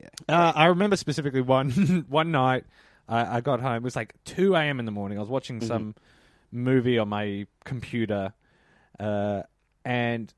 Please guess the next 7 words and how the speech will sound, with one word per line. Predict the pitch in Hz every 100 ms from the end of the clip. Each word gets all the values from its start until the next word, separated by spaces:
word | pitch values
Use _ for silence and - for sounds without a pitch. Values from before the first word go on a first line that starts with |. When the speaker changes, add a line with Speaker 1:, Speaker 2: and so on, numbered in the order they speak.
| -
Speaker 2:
at | 123 -
one | 120 123 147 175 175
point, | - - 156 139 131 120 - - - - _ 120
uh, | 107 104 104 101 - _ _ _ _
like, | 120 110
the | 120
word | 110 117 127 135 135 135 127